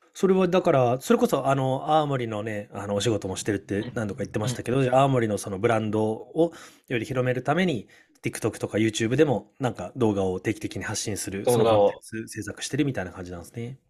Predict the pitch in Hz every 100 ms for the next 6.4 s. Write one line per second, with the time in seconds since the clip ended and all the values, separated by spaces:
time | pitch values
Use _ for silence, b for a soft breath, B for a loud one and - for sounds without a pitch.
0 | _ _ _ - - - _ - 143 127
1 | 104 107 110 110 - _ 151 151 147 151
2 | 147 - 180 247 - 269 233 156 151 135
3 | 120 - - 147 123 117 123 117 101 -
4 | - 104 110 101 95 - - - 123 95
5 | - 151 107 - 127 127 120 117 120 127
6 | 104 92 98 85